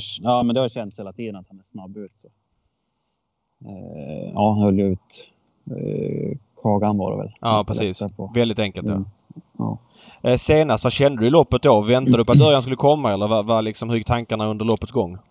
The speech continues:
Speaker 1: Nej, men vi ville ju... Vi hade ju pratat om det, jag och Jörgen, att vi skulle ville, ville, ja, testa köra ledningen då, även om det låter konstigt kanske, men det var väl enda chansen att kunna vinna loppet. Det är klart att vi kunde ha spetsat och tagit upp på en gång och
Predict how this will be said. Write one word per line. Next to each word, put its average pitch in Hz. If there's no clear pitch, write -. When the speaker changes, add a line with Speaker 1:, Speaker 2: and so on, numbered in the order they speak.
Speaker 1:
Nej, 117
men 110
vi 127
ville 131
ju... 139
Vi 135
hade 135
ju 131
pratat 151
om 147
det, 135
jag 120
och 117
Jörgen, 110
att 107
vi 113
skulle 110
ville, 123
ville, 120
ja, 113
testa 123
köra 120
ledningen 104
då, 98
även 110
om 104
det 104
låter 107
konstigt 101
kanske, 92
men 95
det 110
var 117
väl 117
enda 107
chansen 101
att 98
kunna 98
vinna 110
loppet. 107
Det 104
är 104
klart 110
att 95
vi 107
kunde 110
ha 104
spetsat -
och 107
tagit 107
upp 120
på 120
en 107
gång 104
och 98